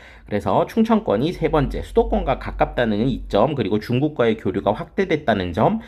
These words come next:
이런 점에서 충청권이 계속 성장하고 있고요. 마지막으로, 예, 비슷한 이유로 이제 서해안 쪽에 위치한 여러 가지 공업 시설들이 있지만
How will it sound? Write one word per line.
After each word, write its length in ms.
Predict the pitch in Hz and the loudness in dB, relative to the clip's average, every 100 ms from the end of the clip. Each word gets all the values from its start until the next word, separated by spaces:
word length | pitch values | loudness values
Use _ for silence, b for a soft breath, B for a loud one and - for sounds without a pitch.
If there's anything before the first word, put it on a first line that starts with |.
| B | B
이런 240 | - 107 104 | -2 0 0
점에서 420 | 87 90 160 208 | -2 2 2 2
충청권이 720 | - 226 233 226 120 95 123 | 2 0 0 0 0 0 -2
계속 260 | 110 101 - | -4 -8 -6
성장하고 520 | 190 190 165 123 85 | -4 0 0 -2 -4
있고요. 440 | 76 98 156 226 B B B B | -6 2 4 2 B B B B
마지막으로, 880 | 98 104 202 85 82 95 170 226 B - | -6 -2 0 0 -2 4 4 4 B -4
예, 160 | 135 | -2
비슷한 480 | 180 - - 214 214 | -4 -10 -6 -2 0
이유로 600 | 143 156 151 147 190 247 | 0 0 2 2 4 2
이제 320 | 147 113 113 | 2 2 2
서해안 420 | 117 214 233 208 208 | 2 2 4 2 0
쪽에 240 | 147 123 | -4 -4
위치한 580 | 104 - - 110 143 131 | -6 -8 0 2 2 2
여러 200 | 98 110 | 0 2
가지 200 | 113 107 | 0 -2
공업 440 | - 113 117 - | 0 2 2 -2
시설들이 520 | - 156 165 147 110 | -12 -2 0 0 -4
있지만 680 | 92 90 113 95 117 120 82 | -8 -6 -4 2 2 2 -2